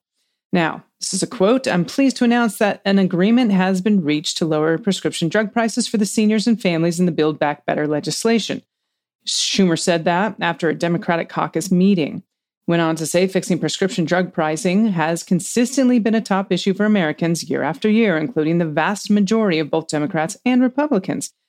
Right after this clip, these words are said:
And, dun, dun, dun, Senator Kyrsten Sinema, a key holdout,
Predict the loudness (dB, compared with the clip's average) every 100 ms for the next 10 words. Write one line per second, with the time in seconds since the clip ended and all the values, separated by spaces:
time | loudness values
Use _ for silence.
0 | _ _ 0 2 4 4 2 0 0 -2
1 | 2 2 4 4 4 4 2 0 -2 0
2 | 2 4 2 0 _ 0 0 2 2 2
3 | 2 2 4 6 4 2 -2 _ _ _
4 | _ _ _ -4 0 4 4 4 4 4
5 | 2 -2